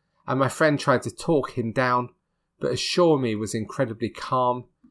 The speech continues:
and focused on the deed. Twenty minutes later,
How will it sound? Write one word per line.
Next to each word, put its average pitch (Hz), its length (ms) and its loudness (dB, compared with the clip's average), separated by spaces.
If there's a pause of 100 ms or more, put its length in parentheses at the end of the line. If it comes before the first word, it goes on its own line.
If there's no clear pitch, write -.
(240)
and 117 140 -4
focused - 480 2
on 107 120 -2
the 101 80 -2
deed. 104 360 -4 (1400)
Twenty 143 360 0
minutes 131 300 -2
later, 127 440 0